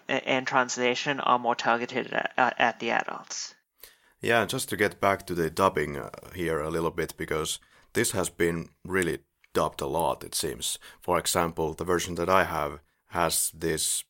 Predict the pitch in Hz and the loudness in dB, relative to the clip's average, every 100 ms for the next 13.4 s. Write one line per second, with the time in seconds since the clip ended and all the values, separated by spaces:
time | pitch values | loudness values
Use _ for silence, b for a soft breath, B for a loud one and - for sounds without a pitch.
0 | _ _ - 82 73 - 90 85 85 82 | _ _ -10 -6 -6 -4 -4 -2 -2 -2
1 | 90 82 - 90 85 78 76 - - 95 | -4 -6 -4 -2 -2 -2 -2 -6 0 2
2 | 90 101 113 - 87 85 - _ _ - | 4 2 0 0 0 -2 -6 _ _ -8
3 | 82 - - - 92 90 90 90 - 87 | -8 -8 -12 0 4 4 2 0 0 2
4 | 82 87 92 87 92 90 87 - 90 85 | 2 2 2 0 2 2 2 -2 -2 -2
5 | - - 82 82 - _ _ - 95 - | -2 -2 -4 -4 -10 _ _ 2 4 4
6 | 92 82 92 98 107 131 - - _ _ | 2 2 2 2 0 -2 -6 -12 _ _
7 | 98 92 92 92 95 95 - _ _ - | 2 4 4 4 2 -2 -6 _ _ -20
8 | - - 95 95 95 92 - - - 107 | -10 -2 2 2 2 -2 -6 -20 -2 4
9 | 98 87 82 87 98 95 98 98 104 101 | 4 4 0 0 4 6 6 4 2 0
10 | - - - - _ _ - 98 104 117 | 0 0 -2 -6 _ _ 0 4 4 4
11 | 113 104 101 92 98 107 - 87 85 - | 4 6 6 6 4 4 4 4 4 0
12 | - 90 - 87 82 - - - - 92 | 2 2 2 -4 -4 -8 -14 -12 -4 0
13 | - 87 82 82 | 2 2 2 0